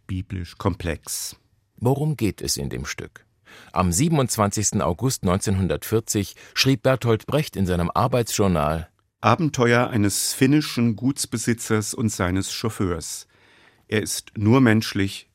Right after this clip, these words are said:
Speaker 1: wenn er betrunken ist.“
Speaker 2: Dann ist er nicht mehr der Ausbeuter und Menschenschinder, sondern sentimental, ja rührselig.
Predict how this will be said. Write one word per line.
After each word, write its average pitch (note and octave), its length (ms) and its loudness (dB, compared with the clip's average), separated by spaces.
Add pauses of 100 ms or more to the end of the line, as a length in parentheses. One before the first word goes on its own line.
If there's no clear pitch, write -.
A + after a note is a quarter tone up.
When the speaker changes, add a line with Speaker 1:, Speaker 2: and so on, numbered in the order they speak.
Speaker 1:
wenn F2 160 -4
er G2+ 80 0
betrunken A2+ 560 -2
ist.“ - 360 -12 (380)
Speaker 2:
Dann F#3 200 2
ist D#3+ 180 0
er B2+ 80 4
nicht E3 240 0
mehr A#2 120 4
der G2 160 2
Ausbeuter F#2+ 680 2
und D#2+ 160 -4
Menschenschinder, G2+ 880 2 (260)
sondern B2+ 420 2
sentimental, B2+ 1000 0 (180)
ja F#2 220 -2
rührselig. D2+ 880 -2